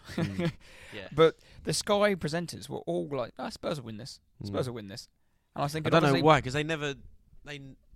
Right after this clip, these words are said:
Speaker 1: they not, they never do that for Spurs, but they never really give their opinion, do they? They always like, "Oh,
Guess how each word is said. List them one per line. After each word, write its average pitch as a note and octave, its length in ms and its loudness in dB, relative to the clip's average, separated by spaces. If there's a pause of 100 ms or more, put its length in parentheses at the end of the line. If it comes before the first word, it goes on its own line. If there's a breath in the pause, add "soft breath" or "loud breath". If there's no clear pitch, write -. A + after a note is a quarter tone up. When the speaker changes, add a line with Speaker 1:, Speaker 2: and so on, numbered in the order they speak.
(460)
Speaker 1:
they C3+ 220 2
not, C3+ 280 0
they A#2+ 140 -2
never A2+ 300 -4
do G#2+ 60 -2
that G#2+ 100 -2
for B2+ 60 -10
Spurs, B2+ 260 0
but A2+ 80 -2
they B2+ 80 -2
never B2+ 240 -2
really A#2 540 4 (560)
give A#2+ 180 0
their G#2+ 160 0
opinion, B2 300 -4
do B2+ 100 -8
they? G#2 140 -6
They A2+ 200 -8
always A2+ 240 -6
like, A2+ 80 -12
"Oh, A#2+ 380 -12